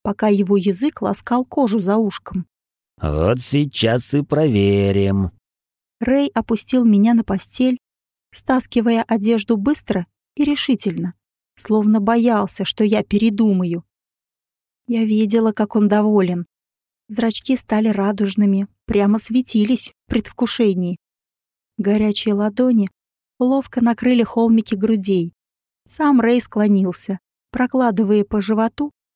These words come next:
Speaker 1: дорожку из поцелуев и опускаясь все ниже. Я часто задышала,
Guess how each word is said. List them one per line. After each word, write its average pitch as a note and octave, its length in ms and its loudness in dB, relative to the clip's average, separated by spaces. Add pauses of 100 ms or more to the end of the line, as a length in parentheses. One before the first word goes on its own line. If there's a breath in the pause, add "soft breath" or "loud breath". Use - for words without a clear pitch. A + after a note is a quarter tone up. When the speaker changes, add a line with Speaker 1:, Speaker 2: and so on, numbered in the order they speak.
(120)
Speaker 1:
дорожку A#3+ 580 0
из G3 120 -4
поцелуев G3+ 760 -2 (240)
и G#3+ 80 -6
опускаясь G#3+ 640 -4
все - 240 -4
ниже. F3+ 500 2 (640)
Я A#3+ 140 -2
часто G#3+ 380 -2
задышала, F3+ 720 -4